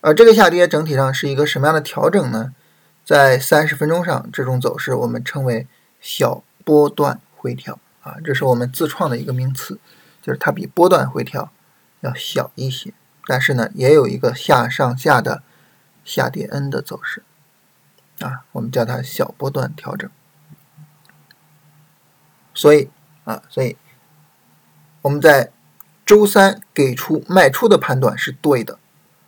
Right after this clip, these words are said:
而我们在昨天应该给出一个买入的判断，而不是去做卖出。那这是一个活生生的例子，这个例子能够告诉我们：首先第一点，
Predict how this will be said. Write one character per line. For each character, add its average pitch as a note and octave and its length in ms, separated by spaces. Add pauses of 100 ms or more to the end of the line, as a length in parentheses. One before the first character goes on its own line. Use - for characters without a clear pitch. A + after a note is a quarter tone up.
而 C3+ 180
我 C3+ 40
们 A#2+ 120
在 B2+ 140
昨 B2 260
天 C3 240
应 C3+ 80
该 B2 100
给 B2+ 200
出 A#2+ 220
一 A#2 80
个 - 220 (680)
买 - 240
入 C#3 240
的 - 80
判 - 200
断， - 200 (100)
而 A2+ 120
不 - 220
是 - 340 (600)
去 - 160
做 - 180
卖 - 180
出。 - 160 (2000)
那 G#3 80
这 C#4+ 200
是 A#3+ 140
一 G3 60
个 F#3 220
活 D3 320
生 A3+ 180
生 A3 140
的 E3+ 140
例 G#3 320
子， A#2+ 260
这 D#3+ 100
个 F3 120
例 G#3 160
子 D3+ 160
能 C3+ 100
够 D#3 80
告 G#3+ 260
诉 C#3 180
我 A#2 80
们： A2 220 (640)
首 - 200
先 F#3 200
第 G3 200
一 G3+ 40
点， A#2+ 240